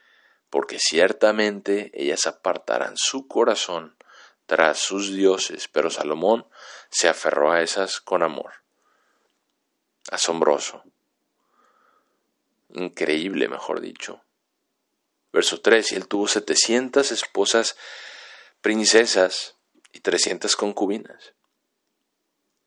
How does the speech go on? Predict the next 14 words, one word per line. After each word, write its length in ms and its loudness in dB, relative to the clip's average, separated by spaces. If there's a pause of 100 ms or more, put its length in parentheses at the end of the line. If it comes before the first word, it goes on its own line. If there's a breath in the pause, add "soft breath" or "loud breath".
(340)
Y 100 -6
sus 180 2
esposas 420 4
apartaron 480 6
su 160 -4
corazón 460 2
de 100 0
Dios, 380 -2 (880 loud breath)
porque 480 0
sucedió 480 4
cuando 200 4
Salomón 440 4
era 160 6
viejo, 460 2